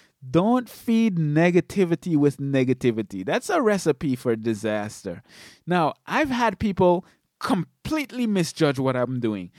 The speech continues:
especially at Become a Blogger. Someone might come to what I'm, uh, to, to Become a Blogger and have a certain level of expectation or have, expect me to behave in a certain way, um, and respond to me based on what they expect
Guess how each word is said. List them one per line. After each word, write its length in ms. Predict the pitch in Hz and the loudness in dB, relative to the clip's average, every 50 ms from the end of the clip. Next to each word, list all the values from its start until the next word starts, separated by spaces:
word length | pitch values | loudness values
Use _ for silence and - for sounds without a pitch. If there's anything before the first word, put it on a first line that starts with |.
| - _ _ | -20 _ _
especially 760 | - 160 - - - - - - 247 254 - - 262 247 226 | -8 -8 -8 -8 -12 -4 0 0 0 0 0 -2 0 2 2
at 140 | 202 180 135 | 2 2 0
Become 280 | 123 - - 131 110 107 | -2 -4 -4 -4 -4 -4
a 60 | 101 | -6
Blogger. 340 | 95 101 90 90 92 98 101 | -6 -6 -6 -4 -6 -6 -6
Someone 280 | - 175 190 208 220 | -6 -4 -4 -4 -2
might 200 | 214 190 165 - | -4 -4 -6 -8
come 280 | - - 233 214 214 208 | -8 -6 -4 -4 -4 -2
to 120 | - 208 | -2 0
what 240 | 185 165 160 175 196 | 0 2 2 0 0
I'm, 140 | 208 185 - | -2 -6 -8
uh, 140 | - 135 147 135 | -8 -8 -8 -4
to, 180 | - 180 170 - | -2 -2 -4 -2
to 140 | - - 160 | -2 -2 -2
Become 280 | 151 143 - - 196 | -2 -2 -4 -4 -4
a 60 | 196 175 | -2 -2
Blogger 420 | 151 147 143 151 151 165 165 - - | 0 2 2 2 2 2 -2 -4 -4
and 140 | 135 135 127 | -6 -6 -6
have 260 | 131 151 156 170 165 | -2 -2 -2 0 0
a 80 | 143 | -2
certain 360 | 131 - - 156 147 143 156 156 | -4 -4 -2 0 0 0 -2 -2
level 300 | 147 147 143 143 147 143 | 0 0 0 0 0 -2
of 120 | 123 127 | -2 -4
expectation 760 | 113 - - - - 113 - _ - - 117 107 - 98 87 | -8 -10 -12 -12 -12 -12 -12 _ -6 -4 -4 -4 -6 -8 -12
or 140 | 87 90 95 | -12 -10 -6
have, 260 | 117 156 160 156 - - - - - - - - | -2 0 0 0 0 -4 -10 -20 -20 -18 -8 -4
expect 480 | 147 156 - - - - 208 196 - 196 | -4 -4 -4 -4 -4 -2 -2 -2 0 0
me 180 | 175 175 175 | 0 0 2
to 120 | 165 165 151 | 2 0 0
behave 480 | 135 131 127 135 151 143 143 147 143 | 0 0 -2 -2 0 2 2 4 4
in 80 | 143 127 | 2 0
a 80 | 120 | -2
certain 440 | 113 - - 123 120 - - 117 113 110 | -2 0 0 0 0 0 -2 -4 -4 -2
way, 200 | 110 104 101 - - - - _ _ - | -2 -4 -4 -8 -12 -18 -20 _ _ -4
um, 300 | - 117 117 113 113 - _ - | 0 0 0 0 0 -4 _ -4
and 240 | 139 147 151 147 147 | -2 0 0 2 2
respond 720 | 147 151 143 - - - - 214 220 240 269 285 254 - | 2 0 0 -4 -10 -8 -4 -2 -2 0 0 -2 -2 -2
to 60 | 202 | -2
me 180 | 170 160 156 143 | -2 0 -2 -2
based 420 | 123 120 143 151 170 180 - - | -2 -2 -2 0 0 -2 -2 -4
on 220 | - 156 143 127 | -4 -2 0 2
what 240 | 123 135 156 165 - | 2 2 2 0 -2
they 220 | 143 131 147 160 156 | -4 -4 -2 -2 -2
expect 800 | - - 151 - - - - - - - 214 170 - - - - | -4 -6 -10 -10 -12 -14 -14 -12 -10 -8 -8 -8 -10 -12 -18 -16